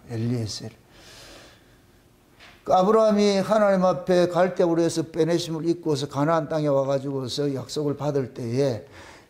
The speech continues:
"네 몸에서 난 자를 통해 가지고 내가 네 후손들에게 복을 주리라." 이렇게 했을 때, 그런데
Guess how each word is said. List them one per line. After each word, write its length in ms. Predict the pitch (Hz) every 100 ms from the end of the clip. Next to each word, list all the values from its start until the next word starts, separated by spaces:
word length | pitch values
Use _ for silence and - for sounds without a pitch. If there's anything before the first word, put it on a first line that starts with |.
| -
"네 320 | 139 175 214 202
몸에서 460 | 202 220 202 170
난 260 | 143 135 139
자를 300 | 156 147 139
통해 260 | 131 131
가지고 300 | 123 117 120
내가 320 | 113 117 123 123
네 140 | 123
후손들에게 960 | 117 135 139 147 127 117 113 117 120 -
복을 300 | 117 135 143
주리라." 400 | 127 123 113 110
이렇게 280 | 120 -
했을 300 | 120 117 104
때, 480 | - 117 117 120 110
그런데 640 | - 135 127 143 147 -